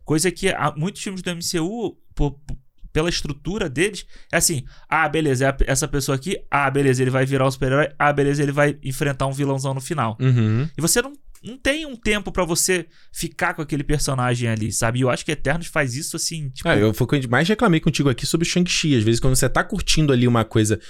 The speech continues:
Speaker 2: "Deixa eu, deixa eu ficar com esse cara um momentinho."
Speaker 1: Exato, exato.
Speaker 2: Aí, não, peraí, que ele já tem que entrar na trama e vambora.
Speaker 1: Exato.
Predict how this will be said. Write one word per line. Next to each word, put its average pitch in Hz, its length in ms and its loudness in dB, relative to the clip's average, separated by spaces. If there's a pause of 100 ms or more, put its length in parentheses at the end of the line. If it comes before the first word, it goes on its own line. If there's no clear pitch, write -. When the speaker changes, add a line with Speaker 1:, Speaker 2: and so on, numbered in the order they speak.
(120)
Speaker 2:
"Deixa 156 200 2
eu, 339 140 2
deixa 190 220 0
eu - 40 2
ficar 339 160 2
com - 100 0
esse 220 160 4
cara 185 300 2
um 135 160 4
momentinho." 139 640 4
Speaker 1:
Exato, - 100 -2
exato. 131 240 -2
Speaker 2:
Aí, 123 80 4
não, 135 100 2
peraí, 120 200 2
que 104 40 2
ele 101 80 4
já 104 140 2
tem 123 140 2
que 135 80 2
entrar 123 200 6
na 117 120 4
trama 127 440 4
e 127 40 4
vambora. 110 520 4
Speaker 1:
Exato. 117 320 -4